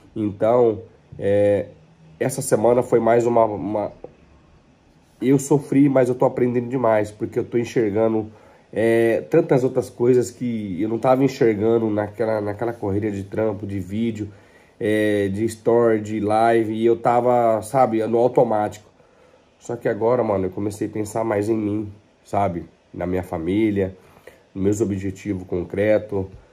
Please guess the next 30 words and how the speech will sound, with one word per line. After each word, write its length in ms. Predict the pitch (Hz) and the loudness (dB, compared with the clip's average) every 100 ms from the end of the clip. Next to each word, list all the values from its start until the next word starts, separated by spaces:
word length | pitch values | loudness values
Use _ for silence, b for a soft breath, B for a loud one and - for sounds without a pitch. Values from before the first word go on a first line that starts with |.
| b - | b -14
nas 160 | 92 | -14
coisas 340 | - 107 95 82 | -6 -4 -2 -2
novas, 400 | 90 101 104 95 | 2 4 2 0
o 80 | 95 | -2
que 100 | 113 | -4
eu, 140 | 98 - | -4 -4
o 100 | 101 | -6
que 140 | - | 0
eu 80 | 127 | 0
preciso 400 | - - 113 101 | 0 -6 -8 -8
tirar, 580 | - 120 98 107 104 98 b b b - | -6 -2 2 2 0 -4 b b b -6
o, 60 | 98 98 95 90 87 - 95 | -2 0 0 -2 -4 -8 -10
o 80 | - | -6
que 80 | |
eu 60 | 117 | -8
preciso 480 | - - - 117 110 | -8 -12 -6 -4 -4
deixar, 760 | 104 101 - 107 107 107 98 | -4 -6 -2 0 2 0 -2
sabe? 480 | - 117 110 90 80 - b b b b | -6 -2 -2 -2 -8 -14 b b b b
Tem 160 | - 117 | -2 -2
coisas 760 | 117 117 139 120 92 85 - - _ _ _ _ _ _ _ _ | -2 2 4 4 -2 -4 -12 -20 _ _ _ _ _ _ _ _
que 80 | 101 | -10
precisam 500 | 104 98 113 110 104 | -8 -8 -6 -4 -6
sair 480 | - 123 107 95 92 - _ _ _ | -6 -8 -6 -8 -10 -20 _ _ _
da 120 | 90 | -8
nossa 280 | 87 - 85 | -8 -8 -10
vida. 280 | 80 76 - _ _ _ _ _ _ _ _ _ | -8 -12 -14 _ _ _ _ _ _ _ _ _
Eu 140 | 90 | -6
aprendi 560 | 85 92 90 85 82 76 71 | -4 -4 -4 -4 -8 -8 -14
essa 160 | - | -20
semana. 360 | - 87 82 82 | -20 -18 -18 -20